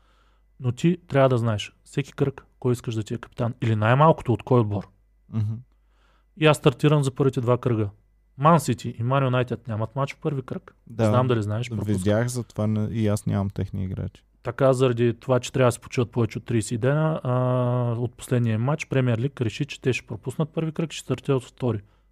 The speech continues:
Speaker 1: Затова нямам техни играчи
Speaker 2: Мгм.
Speaker 1: в стартовия си от-, а, а, стартовия
Speaker 2: Да.
Speaker 1: си за първи кръг, защото не искам да имам и много пари на пейката.
Speaker 2: Да, да, да, това е много тъпо.
Speaker 1: Играчи, които няма да ми носят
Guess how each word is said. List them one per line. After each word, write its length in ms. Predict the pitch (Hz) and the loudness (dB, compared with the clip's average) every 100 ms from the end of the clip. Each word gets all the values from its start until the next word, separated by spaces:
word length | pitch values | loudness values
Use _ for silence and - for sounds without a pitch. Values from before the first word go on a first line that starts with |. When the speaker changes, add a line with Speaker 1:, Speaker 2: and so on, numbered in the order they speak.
| - | -16
Speaker 1:
Затова 400 | 104 - 117 127 | -14 -2 2 4
нямам 340 | 113 131 190 | 4 6 6
техни 320 | - 139 120 104 | 6 2 2 -2
играчи 380 | 196 208 - - _ _ _ | -2 -6 -8 -20 _ _ _
Speaker 2:
Мгм. 280 | 113 - 117 127 | -20 -18 -18 -8
Speaker 1:
в 100 | 113 | -6
стартовия 500 | - 120 104 113 101 | -2 -2 0 -2 -2
си 140 | - | -4
от-, 80 | 110 117 - | -8 -8 -8
а, 380 | 120 104 101 101 101 - _ _ _ _ _ _ _ _ - | -4 -2 -2 -2 -6 -12 _ _ _ _ _ _ _ _ -10
а, 180 | 113 104 | -8 -6
стартовия 440 | 117 104 117 107 | -4 -2 -2 0
Speaker 2:
Да. 80 | 101 | 2
Speaker 1:
си 220 | 107 101 | 2 2
за 120 | 101 | -2
първи 240 | - 101 101 | -2 -2 -2
кръг, 300 | 135 151 - - _ | -4 -6 -10 -20 _
защото 360 | 110 - 143 127 | -8 -6 -4 -2
не 80 | |
искам 260 | 131 - 120 | -2 -4 -2
да 80 | 120 | -2
имам 200 | 131 120 | -2 -4
и 60 | |
много 220 | 110 113 104 | -4 -4 -4
пари 240 | 117 113 | -6 -4
на 100 | 107 | -4
пейката. 480 | 104 113 - - - - | -6 -8 -8 -18 -20 -8
Speaker 2:
Да, 260 | 101 92 | 0 2
да, 140 | 101 107 | 4 2
да, 160 | 113 | 0
това 220 | - 95 | -2 0
е 40 | 95 | 0
много 240 | 98 98 | 2 0
тъпо. 160 | 101 131 | -2 0
Speaker 1:
Играчи, 360 | 120 147 - | 4 2 0
които 300 | - 135 - | -4 -4 -2
няма 220 | 127 127 131 | -2 0 0
да 80 | |
ми 80 | 120 | -2
носят 500 | 117 120 117 - - | -2 -4 -8 -10 -20